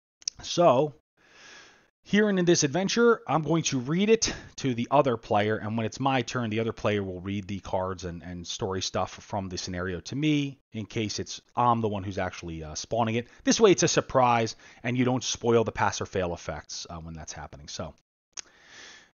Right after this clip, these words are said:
it seems this bizarre device is called a soul crank. Judging by the strange letters etched on its side, tubes and wires connect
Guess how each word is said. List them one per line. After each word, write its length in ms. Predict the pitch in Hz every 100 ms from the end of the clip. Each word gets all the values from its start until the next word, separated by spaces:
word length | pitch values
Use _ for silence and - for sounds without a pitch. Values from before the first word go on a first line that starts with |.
| _ _ _ -
it 120 | 101
seems 540 | - 151 190 202 143
this 400 | 113 127 - - - _ _
bizarre 580 | 82 82 95 107 135 214
device 720 | 143 110 127 78 - - - _ -
is 140 | -
called 480 | - 110 117 131 -
a 80 | -
soul 440 | - - 151 113 87
crank. 560 | - - 90 - - - _ _ _ _
Judging 400 | 113 165 185 220
by 100 | 202
the 80 | 165
strange 460 | - - 156 165 123
letters 540 | 120 147 104 78 - -
etched 280 | - -
on 100 | 113 104
its 120 | -
side, 460 | - 156 87 62 - _ _ _ _
tubes 440 | - 190 220 180 170
and 180 | 180
wires 540 | 139 156 175 113 82 -
connect 640 | - 110 113 160 - -